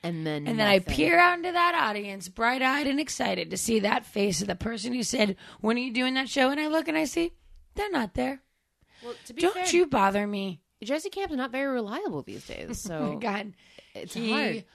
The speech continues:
Speaker 2: wouldn't, I don't think he would enjoy our show. He wouldn't understand. Um, Amanda is
Speaker 1: <laughs>
Speaker 2: eating a banana. I, c-, and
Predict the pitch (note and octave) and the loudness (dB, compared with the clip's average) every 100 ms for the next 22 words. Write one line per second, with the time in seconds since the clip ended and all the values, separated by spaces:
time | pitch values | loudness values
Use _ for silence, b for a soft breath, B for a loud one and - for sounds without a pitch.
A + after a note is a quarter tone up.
0 | b _ G3 G3+ F#3+ F#3+ G3 F#3 F3+ F3 | b _ 0 0 0 0 0 -4 -6 -4
1 | D#3+ D#3 D3 D3 C#3+ - F3 - _ _ | -6 -8 -10 -10 -10 -10 -14 -16 _ _
2 | - A#3+ B3+ A#3+ G3 F3 - C#3 B2+ - | -2 0 0 -2 -6 -6 -10 -12 -16 -18
3 | _ b b b b F4 G4 - F4 G4+ | _ b b b b -4 -4 -2 0 2
4 | G#4 A#4+ C5+ - B3+ B3+ - D#4 G#3+ G3+ | 2 4 2 4 0 0 2 2 4 2
5 | G3 G3+ - C#4+ - C#4 F#3+ G#3+ F#3+ F#3 | 2 -6 -8 -10 -4 -2 2 2 2 -2
6 | C#3 A#2+ A#2 F3+ _ _ _ B B B | -6 -8 -10 -10 _ _ _ B B B
7 | B _ _ _ _ _ _ _ _ - | B _ _ _ _ _ _ _ _ 2
8 | C#4 D4 - D#4 | 2 2 4 4